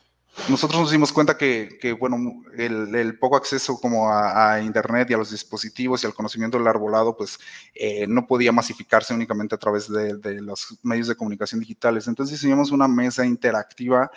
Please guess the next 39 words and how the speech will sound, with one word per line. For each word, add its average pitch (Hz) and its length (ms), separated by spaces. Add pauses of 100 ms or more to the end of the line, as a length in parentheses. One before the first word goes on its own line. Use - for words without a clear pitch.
(280)
que 117 100
es - 80
portable, 123 540
la 113 80
puedes, - 180
pues, 110 200
subir 113 160
en 117 100
el 110 100
avión, 110 320
la 107 80
puedes - 140
poner 110 240
en 110 60
un 110 80
coche 107 460
y 107 60
tal, 117 280
en 110 100
donde 107 260
podíamos 135 840
activar 123 580
o 120 140
se 117 100
podían 120 240
hacer 131 180
como 127 140
activaciones 120 480
de 123 80
mapeo 120 460 (340)
en 110 220
sitio 156 460
con 120 180
la 107 80
capa 131 280
de 127 100
arbolado 120 760
y 117 120
entonces 127 460